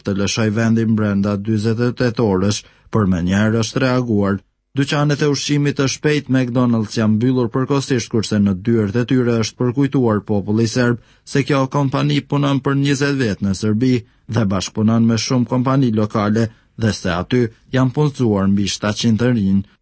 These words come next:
Një alarm i rrejshëm për bombë ka nxjerrë mbrëmjen e së hënës të gjithë konsumatorët nga qendra tregtare slovene Mercator, por kjo kompani vazhdon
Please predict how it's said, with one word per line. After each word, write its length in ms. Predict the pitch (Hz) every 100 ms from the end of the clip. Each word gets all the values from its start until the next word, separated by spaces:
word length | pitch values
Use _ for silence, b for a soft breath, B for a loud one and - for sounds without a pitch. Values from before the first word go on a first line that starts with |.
| -
Një 80 | 131 131
alarm 300 | 131 123 127
i 40 | 123
rrejshëm 400 | 127 120 127 110
për 120 | 120 120
bombë 300 | 139 143 131
ka 80 | 131
nxjerrë 300 | 123 139 135
mbrëmjen 420 | 135 139 143 139 139
e 40 |
së 140 | 131 143
hënës 340 | 139 110 101 -
të 120 | 104 98
gjithë 180 | 113 110
konsumatorët 800 | 120 113 139 135 131 104 98 95
nga 160 | 107 98 -
qendra 340 | 107 104 101
tregtare 540 | 101 117 110 123 117 113
slovene 500 | 117 123 123 107 101
Mercator, 680 | 101 98 92 107 123 117 110 b b
por 160 | - 113
kjo 220 | - 95
kompani 460 | - 92 104 117 131
vazhdon 400 | 120 123 135 139